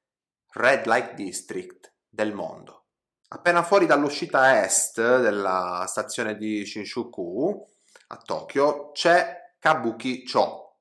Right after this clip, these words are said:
posto dove praticamente ci trovi sia tipo le puttane, eccetera. Poi se non stai attento ci puoi trovare anche qualche personaggio losco che ti potrebbe dire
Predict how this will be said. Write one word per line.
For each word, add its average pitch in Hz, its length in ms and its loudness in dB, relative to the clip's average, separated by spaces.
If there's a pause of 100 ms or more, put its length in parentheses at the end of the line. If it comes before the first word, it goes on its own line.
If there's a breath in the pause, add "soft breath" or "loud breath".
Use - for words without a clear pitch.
posto - 320 6
dove 110 140 4
praticamente 120 960 0
ci 123 140 -12
trovi 107 260 0
sia 139 680 0
tipo 107 260 -6
le 101 140 -4
puttane, 95 680 -4
eccetera. 90 520 -10 (180)
Poi 131 180 -2
se 107 80 -4
non 101 140 -4
stai 120 160 -2
attento 117 360 -4
ci 104 140 -16
puoi 107 120 -8
trovare 110 260 0
anche 107 220 -6
qualche 101 520 -8
personaggio 101 1120 -6
losco 98 460 -4
che - 140 -12
ti - 100 -16
potrebbe 98 360 -10
dire 98 500 -8